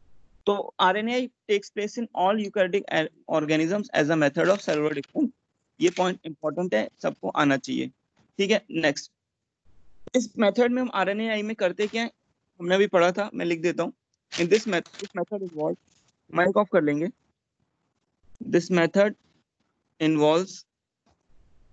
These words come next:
this method involves silencing of, silencing of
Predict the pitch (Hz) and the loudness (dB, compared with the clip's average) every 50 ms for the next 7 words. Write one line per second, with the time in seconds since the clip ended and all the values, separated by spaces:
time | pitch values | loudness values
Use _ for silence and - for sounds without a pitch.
0 | _ _ - - - - _ _ _ _ - - - - - - - - - - | _ _ -20 -20 -20 -20 _ _ _ _ -20 -20 -20 -20 -20 -20 -20 -10 0 2
1 | 139 190 190 180 185 170 - 214 208 - 185 170 151 151 165 180 - - 175 160 | 2 4 4 2 -6 -6 -4 -6 -6 -4 -4 -4 -2 -4 -4 -4 -2 0 2 2
2 | 165 165 180 175 185 220 214 190 160 151 165 - _ _ _ _ _ _ _ _ | 2 2 0 -2 -4 -2 0 0 0 0 0 -2 _ _ _ _ _ _ _ _
3 | - - - _ _ _ _ - _ _ _ _ _ _ _ _ - - - - | -20 -20 -20 _ _ _ _ -20 _ _ _ _ _ _ _ _ -20 -20 -20 -20
4 | - - - _ _ _ _ - - - - - - _ - - - - - - | -20 -20 -20 _ _ _ _ -20 -20 -20 -20 -20 -20 _ -20 -20 -20 -20 -20 -20
5 | - - - - _ _ - - - - - - - - - - - - - - | -20 -20 -20 -20 _ _ -20 -20 -20 -20 -20 -20 -20 -20 -20 -20 -20 -20 -20 -20
6 | _ - - 175 160 160 165 175 165 - 208 208 - - - 147 143 147 143 | _ -2 2 2 4 4 4 2 0 -2 -6 -6 -4 0 2 2 2 2 0